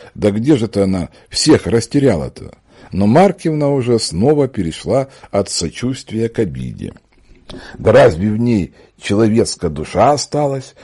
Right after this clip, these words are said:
Голубушка, говорю, милая ты моя, одна, что ли, в свой домик возвернулась? А она как глянет на меня,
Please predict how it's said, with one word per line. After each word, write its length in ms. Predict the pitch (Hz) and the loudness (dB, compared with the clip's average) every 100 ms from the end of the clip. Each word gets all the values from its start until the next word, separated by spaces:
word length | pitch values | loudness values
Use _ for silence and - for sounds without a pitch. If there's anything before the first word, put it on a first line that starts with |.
| - - | -20 0
Голубушка, 680 | 110 123 127 101 - 85 | 4 4 4 0 -4 -6
говорю, 400 | 82 87 80 76 - - | -4 -4 -4 -8 -12 -4
милая 380 | 104 147 117 98 | 2 4 6 4
ты 160 | - | 2
моя, 280 | 90 87 78 | -2 -2 -4
одна, 560 | - 110 98 78 113 131 | -2 0 0 2 0 0
что 220 | - 143 | -2 -2
ли, 120 | 139 | -2
в 60 | 127 | -4
свой 280 | 131 139 135 | -2 0 0
домик 400 | 135 139 135 - - | 0 0 -2 -8 -10
возвернулась? 840 | 104 135 123 139 131 131 117 107 - _ - - | 2 2 4 2 4 4 2 2 -4 _ -18 -2
А 180 | 104 120 | 2 4
она 200 | 135 113 | 2 0
как 300 | - 76 58 | -2 -4 -4
глянет 640 | 73 120 185 165 80 - | 0 4 6 4 -2 -6
на 260 | 67 57 80 | -8 -6 -4
меня, 460 | 80 67 57 50 | -4 -6 -10 -12